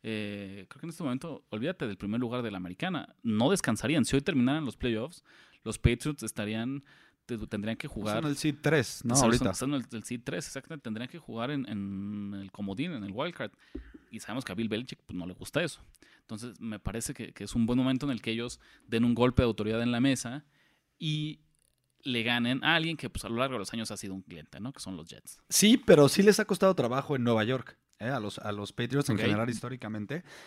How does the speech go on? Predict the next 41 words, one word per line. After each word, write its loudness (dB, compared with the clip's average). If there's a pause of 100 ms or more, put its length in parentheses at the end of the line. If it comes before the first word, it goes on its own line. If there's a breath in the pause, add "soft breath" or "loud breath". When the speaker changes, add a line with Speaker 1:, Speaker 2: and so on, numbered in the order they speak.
(240 loud breath)
Speaker 2:
Pero 4
esta 4
vez 6
sí 4
la 8
veo 10
diferente. 4
¿Por -4
qué? -2 (180)
Porque 2
vienen 2
de -2
una -4
semana -6
de -10
descanso. -16
Para 2
mí 12
eso 10
es -4
clave. -8 (720 soft breath)
Que -2
ya 10
lo 10
comentamos, 4
creo 6
que 8
hace 8
una 6
semana -2
o -4
hace -6
dos -10
semanas. -14 (220)
¿Qué 0
pasa 6
en 6
la 6
semana 2
de -2
descanso? -12